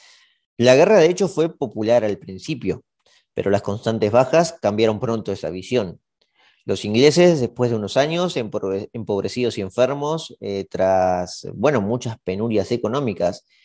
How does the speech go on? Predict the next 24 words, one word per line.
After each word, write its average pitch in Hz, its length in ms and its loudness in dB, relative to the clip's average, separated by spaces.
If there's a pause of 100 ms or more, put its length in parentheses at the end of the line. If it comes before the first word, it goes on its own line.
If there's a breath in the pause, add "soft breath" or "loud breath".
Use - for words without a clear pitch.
(180)
empezaron 151 400 4
a 190 80 4
responsabilizar 143 1040 0
a 131 80 0
los 135 120 -2
liberales 117 480 -4
del 95 140 -8
desastre, - 580 -8 (640 soft breath)
lo 98 100 -6
que 92 120 -2
provocó 98 500 4
a 147 80 6
fines 131 260 -2
de 110 80 0
mil 123 200 -4
novecientos 113 500 -4
dieciséis 127 720 -4 (380)
la 139 260 2
caída 160 400 0
del 147 160 -2
popular 147 400 -4
ministro 127 540 -6
Henry 95 280 -10
Asquith. 104 460 -6